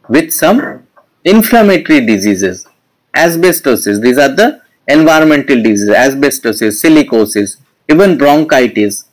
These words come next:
Okay, inflammatory bowel disease, gingivitis, pancreatitis.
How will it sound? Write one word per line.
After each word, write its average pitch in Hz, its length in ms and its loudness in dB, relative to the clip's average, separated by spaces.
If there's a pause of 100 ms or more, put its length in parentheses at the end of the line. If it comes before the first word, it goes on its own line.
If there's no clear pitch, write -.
(400)
Okay, 156 460 -2
inflammatory 185 680 0
bowel 139 400 2
disease, 110 340 0
gingivitis, 151 880 2
pancreatitis. 170 1000 0